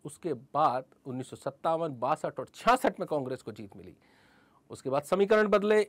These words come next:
उन्नीस सौ इकहत्तर में जनसंघ ने एक बार फिर वापसी की, कांग्रेस का तीन बार का रिकॉर्ड तोड़ा,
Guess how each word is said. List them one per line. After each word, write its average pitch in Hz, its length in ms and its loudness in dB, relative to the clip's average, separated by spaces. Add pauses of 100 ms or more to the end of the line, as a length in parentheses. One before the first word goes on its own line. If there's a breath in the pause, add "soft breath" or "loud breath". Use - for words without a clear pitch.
उन्नीस 147 240 -2
सौ 156 60 -4
इकहत्तर 185 400 2
में 202 140 2
जनसंघ 185 280 -2
ने 185 140 -2
एक 147 80 -2
बार 135 140 2
फिर - 260 4
वापसी 208 380 4
की, 214 220 -6 (380 soft breath)
कांग्रेस 143 440 -4
का 156 200 -6
तीन 135 420 -6
बार 113 200 -4
का 120 120 -6
रिकॉर्ड 110 380 -8 (360)
तोड़ा, 101 280 -8